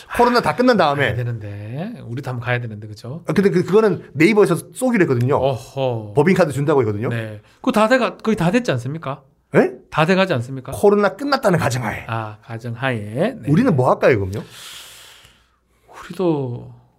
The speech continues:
Speaker 2: 우리 구독자들 좀 불러가지고 좀.
Speaker 1: 몇 명 정도 우리 일단 처음에 목표를 한, 저희가 한 이만, 삼만 되거든요, 지금.
Speaker 2: 한 오만?
Speaker 1: 오만 되면 뭐
Speaker 2: 네.
Speaker 1: 할까요, 우리?
Speaker 2: 우리 또 뭐 호프집이나 뭐 소고기?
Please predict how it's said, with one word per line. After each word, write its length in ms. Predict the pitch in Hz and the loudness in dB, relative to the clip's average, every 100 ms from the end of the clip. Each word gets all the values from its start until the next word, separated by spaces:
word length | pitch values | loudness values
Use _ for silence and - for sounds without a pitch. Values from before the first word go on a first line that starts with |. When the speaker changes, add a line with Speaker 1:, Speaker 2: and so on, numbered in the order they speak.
| _ | _
Speaker 2:
우리 160 | - 135 - | -16 -16 -12
구독자들 560 | - 175 196 185 135 120 | -6 -4 -2 -4 -4 -8
좀 220 | 123 - _ - | -14 -18 _ -6
불러가지고 640 | 170 185 123 117 120 113 | -4 -2 -4 -6 -10 -16
좀. 140 | - 131 | -4 2
Speaker 1:
몇 120 | 139 | 6
명 200 | 185 196 | 8 6
정도 220 | 190 180 | 4 4
우리 100 | 151 | 2
일단 300 | 143 151 139 | 2 -2 -2
처음에 460 | - - 170 151 131 | -8 0 4 4 4
목표를 520 | 123 131 - 123 117 | 2 -4 -2 -4 -6
한, 200 | - 123 - _ _ _ _ | -12 -20 -20 _ _ _ _
저희가 220 | - 147 160 | 2 4 4
한 160 | 135 | 0
이만, 220 | 139 160 - | -2 -4 -6
삼만 340 | - 254 247 175 | -4 0 4 4
되거든요, 280 | 120 110 104 | 4 2 -2
지금. 200 | 117 185 - _ _ _ _ _ | -4 -6 -10 _ _ _ _ _
Speaker 2:
한 140 | - - | -20 -10
오만? 440 | 135 143 156 165 _ _ _ | -6 -4 -6 -8 _ _ _
Speaker 1:
오만 280 | 131 151 170 | 4 6 4
되면 240 | 156 147 | 2 2
뭐 100 | 107 | 2
Speaker 2:
네. 40 | 123 | 2
Speaker 1:
할까요, 200 | 120 107 | 2 -2
우리? 120 | 98 | -4
Speaker 2:
우리 600 | 156 - _ _ _ _ - | -10 -16 _ _ _ _ -6
또 60 | |
뭐 80 | 226 220 | -4 -2
호프집이나 600 | 311 - - 208 233 240 | -4 -6 -10 -8 -6 -6
뭐 300 | 165 139 120 - | -6 -8 -10 -16
소고기? 640 | - 233 254 208 240 | -10 -6 -6 -8 -14